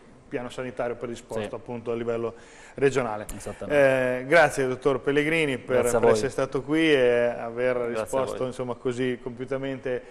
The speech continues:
Speaker 1: alle domande dei nostri telespettatori. Bene, cari amici, eh, telespettatori affezionati di questa trasmissione, siamo arrivati in fondo, chiuso questo primo ciclo di, di puntate.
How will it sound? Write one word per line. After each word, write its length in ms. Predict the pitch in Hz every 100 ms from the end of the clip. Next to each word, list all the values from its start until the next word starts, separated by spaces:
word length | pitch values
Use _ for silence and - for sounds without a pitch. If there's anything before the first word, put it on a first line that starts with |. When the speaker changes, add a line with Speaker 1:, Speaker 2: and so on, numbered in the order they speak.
| - - -
Speaker 1:
alle 560 | 131 135 135 131 131 131
domande 420 | 151 170 151 135
dei 120 | 131
nostri 480 | 131 123 135 127 120
telespettatori. 640 | 135 127 131 120 113 107
Bene, 320 | 117 156 127 110 - -
cari 240 | - 151
amici, 360 | 156 170 170 165
eh, 1200 | 156 139 131 123 120 - - - 120 117 113 113 110
telespettatori 580 | 135 135 139 135 147
affezionati 640 | 139 139 - 147 143 123 123
di 100 | 117
questa 520 | 127 117 135 123 120 - - -
trasmissione, 560 | 139 139 143 - 165 139
siamo 240 | 147 139
arrivati 520 | 135 143 135 139 139
in 160 | 160 147
fondo, 1080 | - 175 180 185 180 175 156 139 131 123 117
chiuso 520 | 143 139 123 123 120 - - -
questo 400 | 143 135 147 131
primo 420 | - 160 170 151
ciclo 460 | - 165 131 139 123
di, 480 | 117 135 127 123 123
di 180 | 127 117
puntate. 840 | 147 151 - 170 165 156 185 185